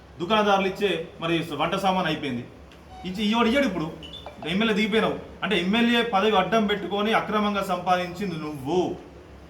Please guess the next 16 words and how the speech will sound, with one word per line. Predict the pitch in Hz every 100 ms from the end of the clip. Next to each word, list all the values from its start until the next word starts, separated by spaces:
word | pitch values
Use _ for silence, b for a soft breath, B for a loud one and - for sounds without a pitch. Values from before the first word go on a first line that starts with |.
| - -
మా | 143
ఎమ్మెల్యే | 156 165 185 185 190 226 - -
ఇప్పుడున్న | 120 165 180
ప్రజెంట్ | 156 151 180 160
ఎమ్మెల్యే | 151 165 175
ప్రేమసారావు | 185 160 160 151
కాదని | 147 139 185 202
చెప్పేసి | 180 160
మేము | 151 135
చెప్తున్నాం. | 131 151 123 117 - - - - - - -
వారు | 147 190 202 147
గెలవక | 185 208 196
ముందు, | 190 214 220 180 - 117
గెలుపులకు | 175 202 202 190 190
సంబంధం | 175 180 190 180
లేకుండా | 185 208 233 262 277